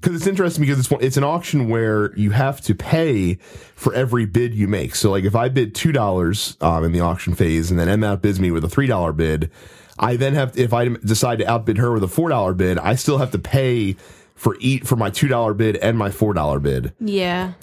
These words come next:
Speaker 1: So you
Speaker 2: That
Speaker 1: have to make sure it's really worth it.
Speaker 2: I was gonna say, that's one of those things I was kinda like, eh, like
Speaker 1: Well, I, I like it only
Speaker 2: if you're
Speaker 1: because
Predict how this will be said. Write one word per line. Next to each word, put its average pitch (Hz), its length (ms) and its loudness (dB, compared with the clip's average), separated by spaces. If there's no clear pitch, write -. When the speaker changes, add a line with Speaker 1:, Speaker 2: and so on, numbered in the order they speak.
Speaker 1:
So - 160 0
you 120 80 0
Speaker 2:
That 147 80 2
Speaker 1:
have 139 100 -2
to 151 60 0
make 151 160 0
sure 160 160 2
it's 127 100 -4
really 120 320 2
worth 101 260 0
it. - 40 2
Speaker 2:
I 277 80 2
was 294 40 0
gonna 277 140 0
say, 262 100 0
that's 285 280 -2
one 277 160 2
of 262 80 0
those 247 260 0
things 220 300 0
I 196 80 2
was 185 120 -2
kinda 196 280 -2
like, 190 240 -2
eh, 185 260 -8
like 196 280 -2
Speaker 1:
Well, 135 120 2
I, 160 320 0
I - 20 4
like 214 280 0
it 208 60 2
only 185 200 2
Speaker 2:
if - 40 -2
you're 180 60 2
Speaker 1:
because 165 580 0